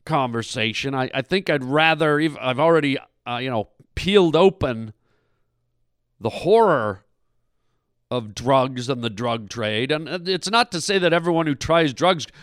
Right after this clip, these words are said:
goes down this path. I'm saying a percentage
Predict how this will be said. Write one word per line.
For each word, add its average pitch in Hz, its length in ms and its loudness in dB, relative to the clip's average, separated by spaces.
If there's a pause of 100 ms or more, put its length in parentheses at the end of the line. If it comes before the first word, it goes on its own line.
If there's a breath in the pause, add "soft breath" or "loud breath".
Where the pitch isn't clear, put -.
(160 soft breath)
goes 170 300 4
down 151 320 2
this 131 160 -6
path. 190 480 0
I'm 135 180 -2
saying 170 300 0 (220 loud breath)
a 139 100 0
percentage 156 1080 -4